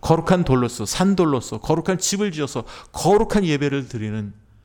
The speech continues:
거룩한 제사장이 되었어요. 신령한 예배를 드리시는 여러분과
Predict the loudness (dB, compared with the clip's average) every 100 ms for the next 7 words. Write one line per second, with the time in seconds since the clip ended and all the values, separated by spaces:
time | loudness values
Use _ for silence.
0 | _ -6 -6 -4 -6 2 4 4 2 -4
1 | -6 -8 -10 -10 -12 -14 -16 -20 -20 -20
2 | -20 -20 -20 -20 -20 -18 -18 -18 -6 0
3 | 4 4 4 2 4 4 2 0 -2 -2
4 | -2 -2 0 0 0 -4 -4